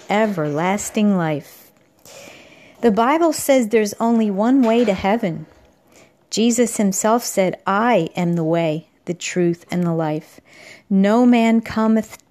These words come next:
unto the Father but by me."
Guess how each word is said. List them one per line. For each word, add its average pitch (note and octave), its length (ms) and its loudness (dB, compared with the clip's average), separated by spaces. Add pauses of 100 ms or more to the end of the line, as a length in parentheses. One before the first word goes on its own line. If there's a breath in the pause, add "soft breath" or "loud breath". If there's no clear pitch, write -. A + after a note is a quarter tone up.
unto F3+ 300 -2
the A#3 100 0
Father G3+ 640 0 (580 soft breath)
but - 300 -4
by G3 180 0
me." F#3+ 480 0